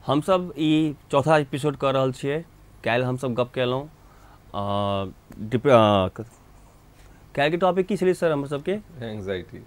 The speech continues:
Speaker 1: एंग्जाइटी पर। अ, तै संदर्भ में हम सब बीच में अहाँके छारे रोग,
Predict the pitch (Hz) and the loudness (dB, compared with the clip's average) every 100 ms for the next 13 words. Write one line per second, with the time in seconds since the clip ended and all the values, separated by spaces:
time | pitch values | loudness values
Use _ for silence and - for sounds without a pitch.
0 | - - 147 143 151 135 117 101 95 95 | -14 -4 0 4 6 4 0 -4 -8 -12
1 | - - - - - - - - - - | -20 -20 -20 -20 -20 -20 -20 -20 -20 -10
2 | 107 104 104 104 147 156 160 156 151 160 | -4 -2 -2 0 0 2 0 0 0 0
3 | 143 143 151 143 135 143 143 139 123 113 | -2 -2 -4 -4 -4 -4 -2 0 -2 -2
4 | 107 101 104 107 123 120 113 101 - - | -4 -6 -6 -4 0 2 0 -2 -6 0
5 | 120 139 135 139 | 2 2 2 2